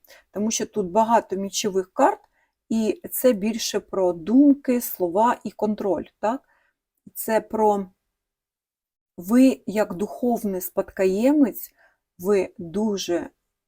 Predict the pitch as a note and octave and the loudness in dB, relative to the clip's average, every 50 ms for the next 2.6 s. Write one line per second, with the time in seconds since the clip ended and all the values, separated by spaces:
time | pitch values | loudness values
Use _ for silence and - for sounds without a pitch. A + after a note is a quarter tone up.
0 | _ _ _ C4 - - - - A#3 A3 G#3 G3+ F#3 E3+ D#3+ F3+ - - F3+ F3+ | _ _ _ -10 -8 -8 -4 -4 -2 -2 -2 -2 -2 -4 -6 -8 -10 -8 -8 -6
1 | E3 F#3+ G#3 F#3 F#3 F#3 G3+ G3+ F#3 F3 - F3 E3+ D#3+ F3 F#3 - - F#3 F3 | -4 -4 -4 -4 -4 -4 -4 -4 -6 -4 -4 -4 -2 -2 -4 -6 -4 -4 -2 0
2 | F3+ G3+ B3+ C#4 - - F3+ E3+ G3+ G#3 G3+ | 0 2 0 0 -2 -4 -2 0 2 2 2